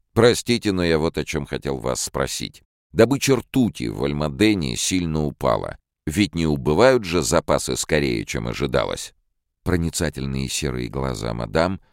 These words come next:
в упор смотрели на Байерли. «Варвары, упадок цивилизации, выход из строя машин». «Ход ваших мыслей очевиден, мсье». «Вы находите?»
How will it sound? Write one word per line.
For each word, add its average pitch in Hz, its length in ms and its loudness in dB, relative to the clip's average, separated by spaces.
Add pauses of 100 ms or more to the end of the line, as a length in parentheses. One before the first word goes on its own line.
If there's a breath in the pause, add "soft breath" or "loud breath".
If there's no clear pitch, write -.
(100)
в 65 200 -4
упор 69 340 -2
смотрели 64 520 -4
на 62 180 -4
Байерли. 50 600 -6 (680 soft breath)
«Варвары, 55 840 0 (300)
упадок 87 600 2
цивилизации, 62 1080 -4 (340 soft breath)
выход 101 460 2
из 85 120 0
строя 69 540 -2
машин». 62 640 -6 (760 soft breath)
«Ход 135 300 0
ваших 110 400 -4
мыслей 92 400 -4
очевиден, 78 680 -6
мсье». - 420 -8 (400)
«Вы 92 180 4
находите?» 98 640 2